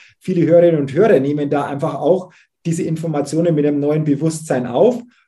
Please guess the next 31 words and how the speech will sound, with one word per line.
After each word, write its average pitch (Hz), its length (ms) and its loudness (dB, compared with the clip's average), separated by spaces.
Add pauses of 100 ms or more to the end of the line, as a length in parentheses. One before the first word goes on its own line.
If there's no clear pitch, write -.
(140)
und, 156 340 2
äh, 143 160 2
wünsche 165 300 0
dir 165 180 0
natürlich 190 460 0
und 147 100 -2
euch 160 540 0
weiterhin 170 340 0
alles, 180 320 0
alles 165 320 -2
Gute, 190 380 -2
viel 170 220 -4
persönlichen 156 520 -2
Erfolg 139 540 0 (240)
und 220 160 0
vor 202 120 -2
allen 160 160 0
Dingen 165 160 -2
auch 139 160 -4
weiterhin 165 340 0
natürlich 147 480 -2
viele 185 240 -4
gute 165 260 -4
Kontakte 147 560 -6
und 135 80 -4
einen 131 180 -6
guten 147 260 -4
Austausch 127 500 -6
bei 110 180 -6
The 135 160 -4
Grow. 113 320 -4